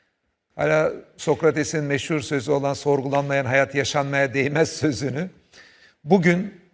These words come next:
tarihin birçok döneminden daha da güçlü bir şekilde söylemek zorunda olduğumuzu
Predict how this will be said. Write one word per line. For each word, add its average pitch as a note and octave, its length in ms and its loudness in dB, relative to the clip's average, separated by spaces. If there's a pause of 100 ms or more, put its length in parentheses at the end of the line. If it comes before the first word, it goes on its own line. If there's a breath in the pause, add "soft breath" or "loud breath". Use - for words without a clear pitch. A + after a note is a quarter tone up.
(140)
tarihin D#3+ 440 4
birçok D#3+ 300 -2
döneminden D#3+ 460 0
daha D#3 180 4
da F3 80 4
güçlü D3+ 260 -4
bir C3+ 60 -6
şekilde D3 340 -2
söylemek D3+ 480 2
zorunda C#3 420 0
olduğumuzu C#3 840 -2